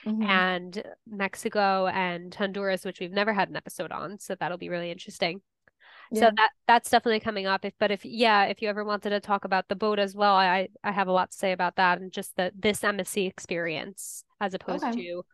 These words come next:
Speaker 2: our previous M S C experience. And why can't I say that? M S C experience.
Speaker 1: Mm.
Speaker 2: Yeah.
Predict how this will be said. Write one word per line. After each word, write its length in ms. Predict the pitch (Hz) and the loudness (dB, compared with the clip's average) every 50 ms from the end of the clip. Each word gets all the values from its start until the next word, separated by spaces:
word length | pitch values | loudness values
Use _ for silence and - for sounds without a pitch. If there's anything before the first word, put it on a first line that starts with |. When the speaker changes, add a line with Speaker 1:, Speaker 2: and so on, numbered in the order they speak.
| _ _ _ - | _ _ _ 0
Speaker 2:
our 100 | 233 214 | 0 0
previous 560 | - - 233 226 226 202 214 208 202 196 - | 0 0 0 0 0 0 -2 -2 -4 -2 -2
M 140 | 202 190 196 | -2 -2 -2
S 140 | 196 196 185 | -2 -6 -6
C 180 | - - 208 196 | -6 -4 -4 -4
experience. 880 | 190 185 - - - 196 190 185 190 190 185 185 185 190 185 - - - | -4 -4 -8 -10 -8 -4 -4 -2 -2 -2 -2 -2 -4 -6 -8 -10 -8 -4
And 440 | 175 175 175 165 160 156 - - - _ _ _ _ | -4 -4 -4 -4 -6 -10 -14 -18 -20 _ _ _ _
why 100 | - 214 - | -6 -4 -2
can't 140 | - 320 | -2 -2
I 40 | 247 | -2
say 140 | 214 - 208 | -2 -2 -2
that? 140 | - 156 - - _ _ _ - - - | -2 -2 -4 -6 _ _ _ -14 -2 0
M 200 | 226 226 247 247 | 0 2 2 0
S 260 | - 233 226 226 - | 0 0 0 0 0
C 360 | - - - 220 208 196 185 - | -4 -8 -6 -4 -2 -2 -4 -6
experience. 1000 | - - - - - 202 180 170 160 - - 92 - - - - - - - - - | -8 -10 -12 -10 -8 -6 -6 -6 -6 -8 -10 -14 -16 -16 -16 -14 -14 -14 -12 -6 -4
Speaker 1:
Mm. 120 | 214 208 - - _ - | -4 -4 -4 -6 _ -8
Speaker 2:
Yeah. 140 | 175 - | -8 -8